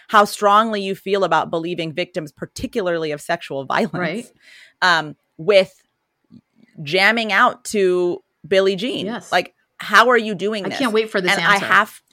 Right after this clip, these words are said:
Speaker 2: <laughs> I'm like, Uh-huh,
Speaker 1: I,
Speaker 2: yes,
Speaker 1: you're not
Speaker 2: uh-huh.
Speaker 1: gonna like
Speaker 2: Oh,
Speaker 1: it.
Speaker 2: no.
Speaker 1: You're,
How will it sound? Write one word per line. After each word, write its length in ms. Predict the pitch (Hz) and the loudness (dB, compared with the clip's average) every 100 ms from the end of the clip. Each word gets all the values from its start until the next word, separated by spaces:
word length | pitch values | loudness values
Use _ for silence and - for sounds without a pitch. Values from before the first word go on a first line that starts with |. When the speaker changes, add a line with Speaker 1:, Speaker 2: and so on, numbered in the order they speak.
| - | -12
Speaker 2:
<laughs> 200 | - - | -12 -2
I'm 140 | 214 | 0
like, 160 | 208 190 | 2 2
Uh-huh, 220 | 240 - 247 | 4 6 10
Speaker 1:
I, 260 | 285 381 | 10 8
Speaker 2:
yes, 180 | 208 277 | 6 6
Speaker 1:
you're 120 | 269 | 6
not 220 | 262 262 285 | 6 6 6
Speaker 2:
uh-huh. 100 | 247 | 4
Speaker 1:
gonna 120 | 277 | 6
like 200 | 240 269 | 4 6
Speaker 2:
Oh, 40 | |
Speaker 1:
it. 120 | 208 | 6
Speaker 2:
no. 380 | 190 226 180 147 _ _ _ - | 4 4 0 -6 _ _ _ -4
Speaker 1:
You're, 280 | 240 - | -4 -4